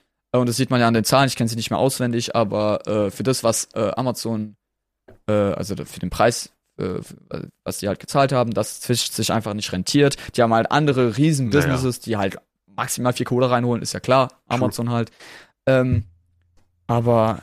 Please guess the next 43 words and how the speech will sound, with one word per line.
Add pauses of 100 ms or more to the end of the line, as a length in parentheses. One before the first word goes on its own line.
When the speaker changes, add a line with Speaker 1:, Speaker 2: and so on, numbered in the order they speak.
(120)
Speaker 1:
dass
die
das
einfach
sagen,
die
schlachten
das
jetzt
noch
aus
und
bald
gibt's
kein
Twitch
mehr.
Speaker 2:
Kann
auch
passieren. (320)
Speaker 1:
Ich
will
es
nicht,
ich
sag
auch
nicht,
dass
es
passiert,
aber
imagine
einfach.
Speaker 2:
Das
Ding
ist
halt
zum
Beispiel
Speaker 1:
Dann
heißt
es,